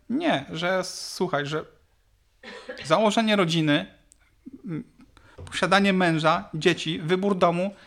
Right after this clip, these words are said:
to jest dobry, y, wybór. Znowu nie chodzi tu o grzech, bo możesz zrobić ze swoim życiem,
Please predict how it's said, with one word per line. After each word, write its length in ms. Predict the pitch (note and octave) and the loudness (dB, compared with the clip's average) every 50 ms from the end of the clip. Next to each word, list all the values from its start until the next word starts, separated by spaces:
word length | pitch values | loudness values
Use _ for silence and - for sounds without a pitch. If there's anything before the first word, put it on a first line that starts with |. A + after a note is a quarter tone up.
| - _ _ _ | -20 _ _ _
to 120 | - E3+ | 2 2
jest 420 | F#3 G3 G#3+ A3 - - - _ _ _ _ - | 4 2 0 -2 -4 -8 -12 _ _ _ _ -2
dobry, 540 | D#3+ D#3 E3 F3 F3 F#3 F#3 F#3 F#3+ G#3 G#3 - - - - _ _ _ _ - | 2 4 4 4 4 2 2 2 0 -2 -4 -10 -18 -20 -20 _ _ _ _ -10
y, 160 | G3+ F#3+ G3 | -8 -6 2
wybór. 380 | F#3+ A3+ G#3+ E3+ D3 C3 B2 - - - - - _ | 6 6 6 6 4 0 -8 -12 -16 -20 -20 -20 _
Znowu 360 | - - C4 A#4 A4 D4+ A#3 | -10 -4 -2 0 0 0 0
nie 100 | F3+ E3 | 0 0
chodzi 240 | - - E3+ E3 E3 | 0 0 -2 -2 -2
tu 140 | E3 - F3+ | -4 -2 -2
o 60 | G3 | 0
grzech, 320 | G3 G#3 G#3 D4 C#4+ G3 | 0 0 0 0 0 0
bo 120 | D#3+ D3+ C3+ | -2 -4 -4
możesz 320 | C#3 C#3 C#3+ D3+ D3+ D3 | -4 -4 -4 -4 -4 -4
zrobić 400 | D#3+ D3+ D3 C3+ C#3+ D3+ E3 - | -4 -4 -4 -4 -4 -6 -10 -10
ze 160 | - - - | -12 -12 -12
swoim 380 | D#3+ - - D3 D3 D3+ D3+ C#3+ | -12 -10 -6 -4 -4 -2 -2 -2
życiem, 420 | C#3+ D3 C3+ - D3 C#3+ D3+ E3+ | -2 -4 -4 -2 0 0 0 -2